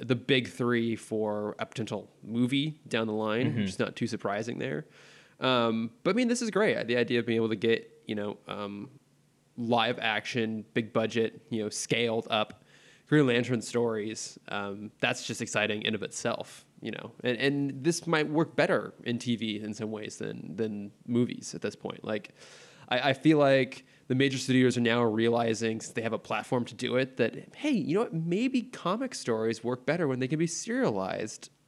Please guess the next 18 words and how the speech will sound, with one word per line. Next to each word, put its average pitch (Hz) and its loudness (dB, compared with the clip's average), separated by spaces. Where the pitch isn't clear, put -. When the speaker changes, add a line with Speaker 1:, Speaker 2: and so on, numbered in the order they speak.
Speaker 1:
<laughs> 151 -12
than 143 2
when 139 8
they're, 139 8
like, 143 4
crammed - 4
Speaker 2:
Yeah, 156 8
Speaker 1:
into 139 6
Speaker 2:
like 113 8
Speaker 1:
two 180 10
and 185 6
a - 6
Speaker 2:
a - 4
Speaker 1:
half - 2
Speaker 2:
comic. 330 8
Speaker 1:
hours. - 2
<laughs> 139 -8
Yes. 180 0